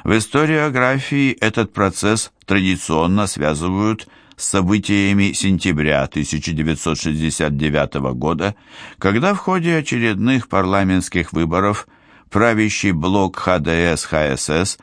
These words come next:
во главе с Куртом Георгом Кизингером потерпел сокрушительное поражение, и к власти впервые пришла коалиция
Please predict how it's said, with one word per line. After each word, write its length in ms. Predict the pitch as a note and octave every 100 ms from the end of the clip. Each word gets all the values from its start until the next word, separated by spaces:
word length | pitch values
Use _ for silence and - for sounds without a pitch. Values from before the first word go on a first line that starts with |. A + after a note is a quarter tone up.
| - -
во 140 | F#2
главе 400 | F#2 F#2 F#2 F#2
с 100 | -
Куртом 540 | - F2+ D#2+ F2+ D#2+
Георгом 640 | C#2 E2 D#2+ D#2+ D2+ D#2+ D2
Кизингером 960 | - E2+ D#2 E2+ E2+ E2+ E2+ F2+ F2+ - - - -
потерпел 560 | A2 B2 A#2+ G#2+ D#3
сокрушительное 920 | C#3 B2 - A2+ - A#2+ G2 F2+ E2 D2+
поражение, 880 | D#2 C#2 C#2 C#2+ D2 D2+ F2 A2 C3+ _ _ _ -
и 120 | B2
к 100 | -
власти 500 | G#2+ A#2+ F3 - F3+
впервые 720 | D#3+ - C3+ A2 B2 C#3 D3+
пришла 500 | D3 A2 F2+ D#2+ F#2
коалиция 800 | E2 E2 D2 E2 F#2+ - G2 F#2+